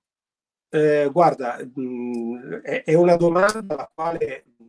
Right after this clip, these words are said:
la risposta mi, è abbastanza, <laughs> abbastanza evidente, e però vorrei, ehm, evidenziare una cosa,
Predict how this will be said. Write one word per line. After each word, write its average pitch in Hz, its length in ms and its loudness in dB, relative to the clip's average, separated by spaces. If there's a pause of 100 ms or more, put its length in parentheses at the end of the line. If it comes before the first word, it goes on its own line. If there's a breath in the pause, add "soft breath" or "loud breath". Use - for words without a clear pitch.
(340)
la 143 180 -10
risposta 156 540 -8
mi, 135 240 -10
è 135 480 -6
abbastanza, - 1080 -2 (200 loud breath)
<laughs> - 180 -20
abbastanza 156 600 -6
evidente, 156 680 -2
e 139 240 -6
però 160 280 -4
vorrei, 147 560 -2 (320 soft breath)
ehm, 117 880 -12
evidenziare 143 720 -2
una 139 180 -2
cosa, 127 640 -2